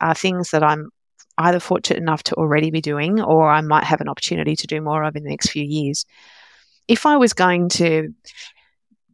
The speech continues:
dream big and have a magic wand and literally be able to do whatever job I wanted, I think it probably would be something creative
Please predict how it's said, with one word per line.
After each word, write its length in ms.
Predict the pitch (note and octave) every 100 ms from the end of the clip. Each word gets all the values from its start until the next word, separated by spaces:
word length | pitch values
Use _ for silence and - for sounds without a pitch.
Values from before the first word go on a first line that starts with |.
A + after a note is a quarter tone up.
| _ _ -
dream 400 | F#3+ G3 F3+ D#3+
big 280 | F3+ F#3 E3+
and 100 | E3
have 180 | F3 E3+
a 80 |
magic 400 | E3 E3 E3 E3+ E3
wand 360 | E3 E3 E3
and 240 | D#3+ D#3+ E3
literally 440 | G3+ - F3+ E3
be 160 | E3+ E3
able 240 | D#3+ E3
to 100 | F3
do 260 | - E3 D#3
whatever 540 | D#3 - - F3+ F3
job 280 | D#3+ E3 D#3+
I 120 | E3+
wanted, 680 | D#3+ D#3+ E3 F3 F2 A#3 - _ _ _ _ _ _ _ _ _
I 100 | G#3+
think 480 | - - F4 F#4 -
it 120 | -
probably 520 | - A#3 A#3+ A#3 G#3+
would 300 | F#3 F#3 F#3
be 160 | - F3
something 580 | - F3 - F3 E3+ D#3+
creative 680 | E3+ D#3+ D#3+ C#4 E4 -